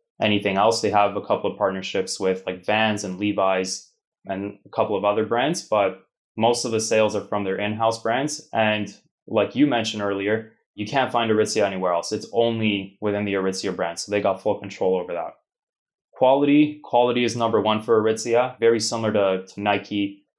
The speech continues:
or Lululemon. Quality is number one, and they will not sacrifice that.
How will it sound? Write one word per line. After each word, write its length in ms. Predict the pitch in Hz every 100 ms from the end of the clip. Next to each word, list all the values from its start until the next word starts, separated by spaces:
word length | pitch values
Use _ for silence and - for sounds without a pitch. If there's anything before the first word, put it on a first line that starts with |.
| _ -
or 300 | 110 101 95
Lululemon. 800 | 98 101 95 95 101 101 95 -
Quality 420 | - 117 113 113
is 140 | 107
number 260 | 104 104 98
one, 380 | 95 101 107 -
and 200 | 101 98
they 80 | 104
will 120 | 104
not 220 | 98 95
sacrifice 640 | - 98 98 107 113 104
that. 340 | 113 120 117